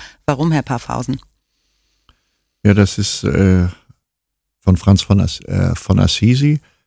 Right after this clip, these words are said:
Speaker 2: Wir wissen, er ist sehr naf-, naturverbunden und hat sich vielleicht auch, ja, äh, entschieden, äh, aus einer Welt auszusteigen und,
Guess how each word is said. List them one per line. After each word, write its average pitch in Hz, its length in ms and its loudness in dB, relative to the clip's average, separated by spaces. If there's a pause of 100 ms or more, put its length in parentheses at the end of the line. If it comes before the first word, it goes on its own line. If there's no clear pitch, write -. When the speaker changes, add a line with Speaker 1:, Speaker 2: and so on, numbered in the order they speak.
Speaker 2:
Wir 95 140 -2
wissen, 101 260 2
er 98 80 4
ist 90 140 -2
sehr 104 300 0 (260)
naf-, 92 360 -4
naturverbunden 120 880 0
und 113 140 2
hat 110 140 0
sich - 180 -14
vielleicht 95 460 -2
auch, - 340 -2 (720)
ja, 98 320 2 (640)
äh, 104 460 -4
entschieden, 123 720 4
äh, 98 440 2
aus - 480 -4 (260)
einer 104 440 4 (140)
Welt 104 220 2
auszusteigen 117 960 0
und, 101 480 -4